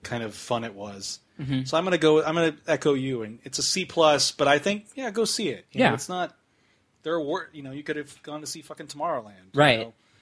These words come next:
Speaker 2: Yeah, and I, th-, I think that, that, that you're exactly right. Where something like Tomorrowland is gonna be a disappointment, and I, on, you know, honestly, it's a bit of a strain to watch Tomorrowland.
Speaker 1: Yeah.
Speaker 2: Uh, this is something that goes down smooth. It's,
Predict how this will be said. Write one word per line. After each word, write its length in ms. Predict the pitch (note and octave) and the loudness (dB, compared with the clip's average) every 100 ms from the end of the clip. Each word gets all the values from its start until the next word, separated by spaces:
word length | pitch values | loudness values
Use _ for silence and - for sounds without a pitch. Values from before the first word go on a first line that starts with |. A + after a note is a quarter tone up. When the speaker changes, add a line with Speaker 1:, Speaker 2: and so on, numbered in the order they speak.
| _ | _
Speaker 2:
Yeah, 180 | D3+ B2+ | 2 4
and 160 | C#3+ | 4
I, 60 | D3 | 2
th-, 180 | C#3 D#3 | 2 -2
I 40 | |
think 180 | D3+ B3+ | 0 0
that, 220 | F#3+ D3 C#3 | 0 -2 -2
that, 220 | C#3+ C#3+ C3 | -2 -2 -2
that 220 | A#2+ - _ _ - | -2 -4 _ _ -16
you're 300 | C#3 D3+ D3+ | -6 2 2
exactly 420 | C3+ C#3 C3+ C3 | 6 4 4 -2
right. 380 | B2 A#2 G#2+ - | 0 0 0 -4
Where 160 | C#3 | -4
something 280 | C3+ E3+ F3 | 0 0 0
like 160 | D#3 C#3+ | -2 -2
Tomorrowland 580 | D3 C3+ C3+ C3+ B2 B2 | -2 0 2 4 2 0
is 100 | - | -4
gonna 180 | B2+ A#2+ | -4 -2
be 340 | B2 A#2 A#2 B2 | -2 -2 -4 -6
a 60 | |
disappointment, 580 | B2 C3+ C#3 C#3+ C#3+ C3+ | -4 -6 -6 -6 -2 0
and 100 | C3+ | 2
I, 100 | D3+ | 2
on, 260 | D3+ D#3 D3 _ - | 2 -2 -4 _ -8
you 120 | D3 | -4
know, 80 | C3+ | 0
honestly, 420 | C3+ G#3+ - D#3 | 0 0 -2 -4
it's 120 | C#3+ - | -2 -2
a 60 | |
bit 300 | B2+ A#2+ G#3+ | 0 2 2
of 100 | G3+ C#3 | 2 2
a 140 | A2+ | 2
strain 560 | - - - C#3 F3+ B2 | 2 0 0 -2 -2 -4
to 100 | B2+ | -6
watch 260 | A#2+ A#2+ - | -6 -6 -8
Tomorrowland. 600 | A#2 C#3 A#2+ A2 G#2+ A2 | -8 -8 -6 -8 -8 -6
Speaker 1:
Yeah. 200 | B2 A2 - _ - | -6 -6 -16 _ 0
Speaker 2:
Uh, 240 | C3+ B2 | 4 4
this 200 | C3 E3 | 4 2
is 100 | F#3+ | 4
something 260 | - E3+ E3 | 2 -2 -4
that 120 | C3+ | 0
goes 220 | C3+ D3 C#3+ | 2 2 2
down 240 | D3 C#3+ | 0 2
smooth. 560 | - D3+ D3+ D#3+ D3+ D3 | 0 0 0 0 -2 -2
It's, 360 | B2+ A#2 - | -2 0 -2